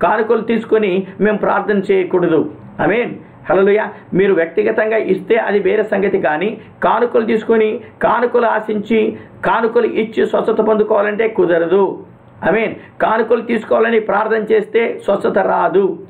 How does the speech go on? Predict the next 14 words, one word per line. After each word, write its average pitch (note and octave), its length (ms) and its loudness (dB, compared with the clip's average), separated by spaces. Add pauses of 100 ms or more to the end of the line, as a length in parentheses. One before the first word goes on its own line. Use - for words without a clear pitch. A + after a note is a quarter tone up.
(140)
ఈ A#3 120 2
సత్యాన్ని G3+ 680 -2 (140)
ప్రతి A3+ 240 2
ఒక్కరు A#3 240 0
కూడా G#3+ 200 0
మనం F#3+ 200 -2
తెలుసుకోవాలి. D3 720 0 (220)
దేవుని F3 220 2
యొక్క E3 140 0
దాసులం F3+ 520 0
గాను, G3+ 260 -2 (300)
ప్రజలము G3+ 400 2
గాను, F#3+ 380 -2 (560)
ఆ, D#3 160 0